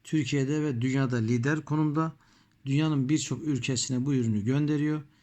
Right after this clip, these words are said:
E, bizzat ben yerlerine gittim, gezdim, gördüm. Bu ürün, e, oldukça kaliteli ve piyasada da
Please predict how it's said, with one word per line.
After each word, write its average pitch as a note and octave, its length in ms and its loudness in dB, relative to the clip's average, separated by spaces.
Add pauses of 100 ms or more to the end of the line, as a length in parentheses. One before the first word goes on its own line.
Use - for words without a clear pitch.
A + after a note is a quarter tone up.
(280)
E, B2+ 460 -4
bizzat C#3 320 0
ben D3 80 -2
yerlerine C3 500 0
gittim, A#2+ 320 -4
gezdim, A#2 340 -2
gördüm. C#3 380 -2 (380)
Bu D#3+ 120 2
ürün, C#3+ 320 0 (160)
e, A#2+ 520 -4
oldukça C#3+ 440 -4
kaliteli D3 520 -2
ve D3 180 -4
piyasada D3 500 0
da D#3+ 180 -2